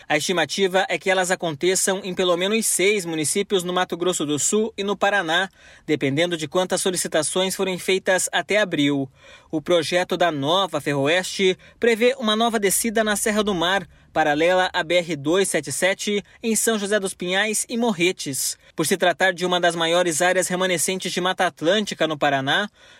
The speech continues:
quase metade do trecho de cinquenta e cinco quilômetros será feito por túneis e viadutos, para diminuir ao máximo a supressão da floresta, ressalta Fagundes.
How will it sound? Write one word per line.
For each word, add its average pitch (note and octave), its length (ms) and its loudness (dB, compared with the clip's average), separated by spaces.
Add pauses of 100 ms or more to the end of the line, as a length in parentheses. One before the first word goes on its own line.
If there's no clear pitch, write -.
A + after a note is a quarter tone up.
(100)
quase G3+ 320 2
metade G3 380 0
do F3+ 120 -2
trecho G3+ 380 0
de G3 100 -6
cinquenta G3+ 400 -2
e F#3 60 0
cinco G3+ 260 -4
quilômetros F#3+ 580 0
será F#3+ 200 2
feito G3 300 -2
por F3 160 -4
túneis A3 520 0
e G#3 80 -2
viadutos, F#3 840 0 (240)
para D#3+ 200 0
diminuir E3 540 2
ao G3 180 0
máximo E3+ 560 0
a D#3 40 -4
supressão F3+ 480 -2
da E3+ 100 0
floresta, F3+ 600 0
ressalta F3+ 580 0
Fagundes. D3 1000 -2